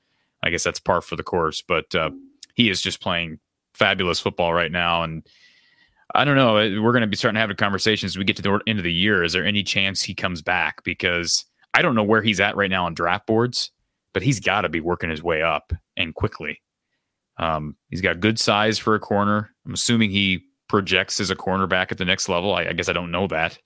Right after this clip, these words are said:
but, uh, I think the D-, the D B room right now in general, and they've stayed relatively healthy. Now they've got Harris back from, from, uh, suspension. I know Deshaun Lee is out right now, but in general, they've stayed healthy back there. That's helped.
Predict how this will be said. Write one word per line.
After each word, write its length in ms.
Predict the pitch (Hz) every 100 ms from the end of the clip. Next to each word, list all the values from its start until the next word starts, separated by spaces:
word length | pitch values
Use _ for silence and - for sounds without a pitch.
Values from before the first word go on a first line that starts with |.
| _ - - _ _ _
but, 400 | - 82 82 -
uh, 200 | 85 78 73 _ _ _ - -
I 100 | 117
think 160 | 180 120
the 80 | 90
D-, 180 | 107
the 120 | 101 92
D 160 | 113
B 180 | 92 104
room 260 | 101 85 87
right 140 | 87
now 320 | 85 92 85
in 160 | - 95
general, 360 | 82 101 90 87
and 80 |
they've 100 | 95
stayed 280 | - - 117
relatively 520 | 101 113 107 113 98
healthy. 300 | 92 110 110
Now 120 | 87 95
they've 140 | 104
got 200 | 98 - - - -
Harris 340 | - 107 110 -
back 260 | 104 101
from, 300 | - 98 87 - _ _ _ _
from, 400 | - 90 85 85
uh, 200 | 82 82 87
suspension. 800 | - - - 117 113 101 87 87 -
I 60 | 95
know 120 | 98
Deshaun 360 | 95 117 101
Lee 160 | 92 104
is 120 | 92
out 180 | 95 95
right 180 | 95 92
now, 160 | 90
but 160 | 82 -
in 160 | 110 92
general, 460 | 92 117 113 92
they've 180 | 87 90
stayed 240 | - 107
healthy 300 | 90 95 113
back 260 | 85 82 78
there. 100 | 82
That's 200 | 90 -
helped. 340 | 101 82 -